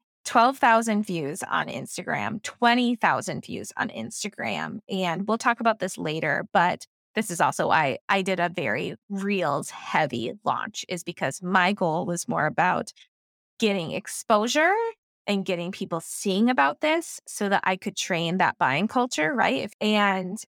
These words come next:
reels were very helpful for that. And so I did not force myself to try to, like, create any super in-depth or super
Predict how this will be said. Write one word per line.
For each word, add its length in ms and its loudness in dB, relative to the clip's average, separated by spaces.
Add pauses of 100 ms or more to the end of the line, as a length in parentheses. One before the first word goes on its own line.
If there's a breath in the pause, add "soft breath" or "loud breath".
(120)
reels 440 2
were 100 0
very 200 -2
helpful 380 -4
for 140 -6
that. 320 0
And 160 -2
so 320 2
I 240 4
did 200 2
not 540 6
force 300 -2
myself 500 4 (440)
to 540 -2
try 380 0
to, 220 -6
like, 320 -6
create 500 0
any 220 0
super 420 -6
in-depth 680 0
or 480 0 (320)
super 580 2